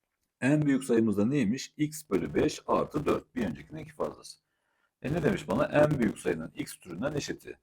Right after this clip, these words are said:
O da x bölü beş artı dörtmüş. Ha, bu ifade şıklarda nasıl olabilir? Payda eşitlemiş olsam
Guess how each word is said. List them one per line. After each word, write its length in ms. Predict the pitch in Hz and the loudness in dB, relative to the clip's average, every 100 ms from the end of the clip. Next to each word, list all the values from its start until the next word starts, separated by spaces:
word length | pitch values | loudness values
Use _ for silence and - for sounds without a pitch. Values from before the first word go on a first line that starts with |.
| - | -6
O 160 | 139 | -4
da 80 | 104 | -4
x 220 | 73 - - | -6 -8 -8
bölü 200 | - 71 | -6 -2
beş 240 | 110 143 - | 0 0 0
artı 380 | 104 71 - 131 | 2 2 0 0
dörtmüş. 560 | 135 - - 220 - _ _ _ - | 2 2 -2 -10 -10 _ _ _ -6
Ha, 160 | 147 | 0
bu 80 | 156 | 4
ifade 380 | 165 156 151 151 | 4 6 4 4
şıklarda 460 | - - 151 143 147 | -4 0 2 2 0
nasıl 240 | 151 - | -2 0
olabilir? 300 | - - - | 0 -2 -8
Payda 340 | - 104 101 | -2 -2 0
eşitlemiş 440 | 98 - 95 95 107 | -4 -8 -12 -10 -6
olsam 440 | - - - - | -6 -4 -6 -6